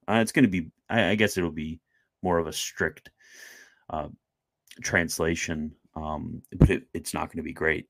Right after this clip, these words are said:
Uh, well, it's, it's gonna, it's gonna give the sense, um, but it's gonna be a bit awkward, I guess is the best way of putting it. That, that's why I don't wanna put it out in public.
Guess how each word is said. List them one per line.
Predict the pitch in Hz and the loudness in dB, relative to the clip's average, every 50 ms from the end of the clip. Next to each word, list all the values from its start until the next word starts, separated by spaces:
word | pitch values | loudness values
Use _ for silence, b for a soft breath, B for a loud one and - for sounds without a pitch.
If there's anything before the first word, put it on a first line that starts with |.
| _ _ - | _ _ -4
Uh, | 87 85 80 - - | -2 0 0 2 6
well, | 107 131 139 139 117 | 10 12 12 12 10
it's, | 104 127 123 - - - | 8 4 2 0 -2 0
it's | - 120 - | 0 0 2
gonna, | - 160 147 123 110 | 6 6 8 8 8
it's | - - - | 6 4 4
gonna | - 127 113 101 - - _ _ _ _ - | 6 6 6 6 4 -2 _ _ _ _ 0
give | - 113 104 92 | 2 2 4 4
the | 82 95 | 2 0
sense, | - - - 92 82 78 76 - - - - - _ _ _ _ - | 2 2 2 2 2 0 0 -2 -2 -4 -4 -6 _ _ _ _ -4
um, | 80 82 80 80 80 80 78 78 80 - _ _ _ _ _ _ _ _ _ _ _ _ - - _ - | -2 0 0 0 -2 -6 -8 -10 -12 -14 _ _ _ _ _ _ _ _ _ _ _ _ -6 -6 _ -2
but | - 101 | -2 -2
it's | 90 - - | -2 0 -2
gonna | 107 92 | 0 0
be | 78 85 | 0 0
a | 78 | 0
bit | 82 - - | 0 -2 -4
awkward, | - 76 76 73 - - 78 73 - - | -4 -4 -4 -4 -6 -8 -8 -8 -8 -8
I | 73 | -8
guess | 80 78 76 - - | -8 -8 -8 -8 -8
is | 76 76 | -10 -10
the | 76 - | -10 -8
best | - 76 - - | -8 -8 -6 -6
way | 78 73 | -8 -8
of | 76 | -8
putting | - - 76 76 78 | -8 -10 -10 -10 -10
it. | 78 - | -4 0
That, | 92 98 90 | 0 2 6
that's | 98 101 101 - 104 | 8 6 8 8 10
why | 98 92 | 8 10
I | |
don't | 90 90 87 | 8 6 4
wanna | 76 82 85 | 2 0 -2
put | - - 90 | -2 -4 -2
it | 82 | 0
out | 85 82 - | 0 0 0
in | - - | -2 -2
public. | - 95 90 82 92 90 82 - - - | 0 2 2 4 2 0 0 -2 -8 -20